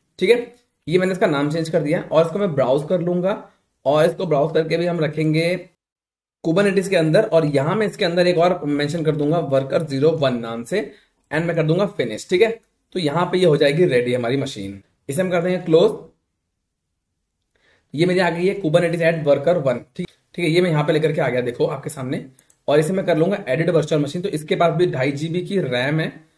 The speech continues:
ठीक है, और इसके पास भी दो जीबी virtual processors हैं, ठीक है। तो इसकी रैम जो है उसको मैं थोड़ा सा कम कर दूंगा, रैम जो, अ, इसको मैं कर दूंगा टू ज़ीरो फ़ोर एट, दो जीबी की रैम दे देंगे इसको, ठीक है,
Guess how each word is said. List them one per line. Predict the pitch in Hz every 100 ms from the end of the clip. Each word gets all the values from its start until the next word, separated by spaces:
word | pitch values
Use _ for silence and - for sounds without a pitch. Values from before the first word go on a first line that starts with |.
| _ _
ठीक | 160 175
है, | 160 -
और | 123 139 -
इसके | 156 170
पास | 160 175
भी | 180
दो | 156 160
जीबी | 151 151 202 175
virtual | 151 151 165
processors | 156 156 131 - 131 -
हैं, | 104
ठीक | 170
है। | 190
तो | - - _ _ 170
इसकी | 156 214
रैम | 156 175 196
जो | 190
है | 180 185 -
उसको | 160 156 220
मैं | 214 180
थोड़ा | 180 185
सा | 185
कम | 165 165
कर | 160
दूंगा, | 151 151 160 156
रैम | 135 139 151 151
जो, | 151 160 165 160 - _ -
अ, | 135 139
इसको | 147 175
मैं | 165
कर | 160
दूंगा | 165 180 175 - _ _ -
टू | 175
ज़ीरो | 160 170
फ़ोर | 175 147 156 -
एट, | 127 - -
दो | 127 175
जीबी | 175 190
की | 202
रैम | 165 156 156
दे |
देंगे | 151 147 147
इसको, | 147 180 285 - _ _ _ _ _ _
ठीक | 147
है, | 170